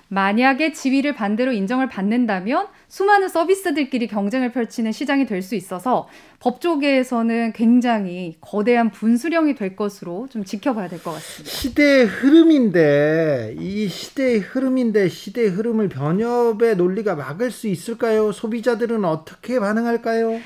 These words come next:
Speaker 1: 이게 눈여겨봐야 될 사실이 있는데요. 로톡 가입을 금지한 변협이 최근에 자체 티에프를 꾸려서 변호사 정보 제공 서비스를 출시하려고 준비를 하고 있대요.
Speaker 2: 아, 이건 또 말이 안 되잖아요.
Speaker 1: 그래서 로톡 측은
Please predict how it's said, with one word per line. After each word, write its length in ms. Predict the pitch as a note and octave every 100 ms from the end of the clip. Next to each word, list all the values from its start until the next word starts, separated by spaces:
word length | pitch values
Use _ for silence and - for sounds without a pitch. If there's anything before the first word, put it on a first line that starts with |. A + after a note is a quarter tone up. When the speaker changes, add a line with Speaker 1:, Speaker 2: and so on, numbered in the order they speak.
| - -
Speaker 1:
이게 100 | A3
눈여겨봐야 800 | A#3+ C#4+ F#4 E4+ E4+ D4 C4+ A#3+
될 140 | A#3+
사실이 380 | C4+ B3 B3 A3
있는데요. 600 | F3+ F#3 F#3 C4 A3 D#3 - _ _ G3+
로톡 400 | A#3+ D4 A4 D4
가입을 440 | C#4 B3+ A#3+ B3
금지한 640 | - A3 B3+ D4+ F4 E4 C#4+
변협이 720 | F#3+ G#3 G#3+ F3+ B3+ F#3+ - _ _
최근에 540 | - E4+ E4+ D4 C#4+
자체 360 | C4 A#3 - D4+
티에프를 580 | - G4+ G4+ - E4 D#4
꾸려서 600 | C4+ A#3+ G#3+ C#4 F4+ G4+ _ _ _ _
변호사 520 | A3 B3 F#4+ G4 A#3
정보 420 | - A3 A#3+ E4
제공 300 | G4+ G4 G4
서비스를 680 | F#4 E4 D4 D4 - C4 A#3+
출시하려고 600 | - F#4+ - E4 A#3+ G#3
준비를 420 | - G3+ G#3 G#3+ A3+
하고 180 | A3
있대요. 340 | E3 - D#3+ D#3
Speaker 2:
아, 60 | G#3+
이건 400 | G3 G3+ A3 F3+
또 80 |
말이 240 | C3+ A#2+ C3+
안 120 | D#3+
되잖아요. 320 | C#4+ G3 C#3 A2+ B2+ -
Speaker 1:
그래서 240 | D#4 D#4+
로톡 420 | A#3+ A#3+ G4+ F#4+
측은 440 | - C#4+ D#4+ A#3